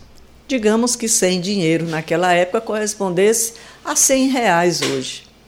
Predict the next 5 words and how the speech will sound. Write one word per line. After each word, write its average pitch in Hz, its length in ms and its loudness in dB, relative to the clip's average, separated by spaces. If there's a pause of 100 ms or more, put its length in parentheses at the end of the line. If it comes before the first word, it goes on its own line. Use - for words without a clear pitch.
(720)
Ora, 160 400 2 (920)
o - 60 -6
seu 285 280 4
senhor 214 580 4
tinha 233 680 2